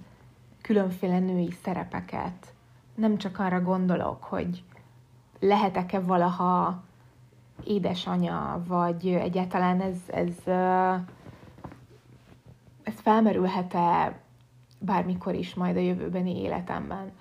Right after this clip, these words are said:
Nem csak arra gondolok, hogy képes vagyok-e a jelenlegi fizikai állapotomban bármilyen formában megélni a szexualitást,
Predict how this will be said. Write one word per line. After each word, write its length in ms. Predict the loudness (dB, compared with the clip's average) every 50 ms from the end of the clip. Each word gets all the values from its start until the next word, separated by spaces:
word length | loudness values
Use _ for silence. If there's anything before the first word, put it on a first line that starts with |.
| -20 -20 -20 -20 -12 -6
Nem 180 | -2 -2 0 0
csak 180 | -2 0 2
arra 220 | 2 4 4 2 2
gondolok, 600 | 2 0 2 2 2 2 4 4 2 2 0 -2
hogy 260 | -4 -6 -6 -6 -4
képes 420 | -2 -2 -2 0 0 -2 -4 -4
vagyok-e 680 | -4 -4 -2 -2 -2 -4 -2 0 2 2 2 2 0 -2 -8 -14 -20 -20 -20 -20 -20 -12 -6
a 60 | -4 0 4
jelenlegi 580 | 6 8 8 8 6 6 4 2 0 0 -2 -4
fizikai 520 | -4 -4 -6 -4 -4 -4 0 2 2 2 2
állapotomban 1200 | 4 4 4 4 2 2 0 -4 -4 -2 -2 0 2 4 4 6 6 4 4 2 2 0 -2 -4 -8 -14 -16 -16 -18 -18 -16 -16 -16 -16 -10 0
bármilyen 420 | 6 6 6 6 6 4 2 2
formában 560 | 0 0 0 0 2 2 2 2 2 2 2 0
megélni 600 | 0 -2 -2 -2 -2 0 0 0 0 0 0 -2
a 60 | -2
szexualitást, 1200 | -4 -6 -8 -10 -10 -6 -4 -2 -2 0 -2 -2 0 2 2 2 2 2 0 -4 -8 -12 -14 -16